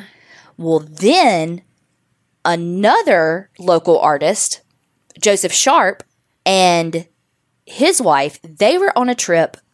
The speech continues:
to Florence, Italy. And while they were there, they saw a guy that looked and dressed just like Arthur Manby. And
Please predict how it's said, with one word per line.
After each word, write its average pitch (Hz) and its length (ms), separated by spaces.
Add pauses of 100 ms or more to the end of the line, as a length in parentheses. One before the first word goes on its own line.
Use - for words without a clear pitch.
(160)
to 170 540
Florence, 170 580
Italy. 131 400 (440)
And 185 140
while 196 160
they 320 120
were 302 140
there, 143 360 (340)
they 233 220
saw 277 220
a 269 60
guy 147 360 (140)
that 151 380 (260)
looked 175 600 (300)
and 214 220
dressed 175 560 (160)
just 226 200
like 262 180
Arthur 165 260
Manby. 202 540 (520)
And 190 540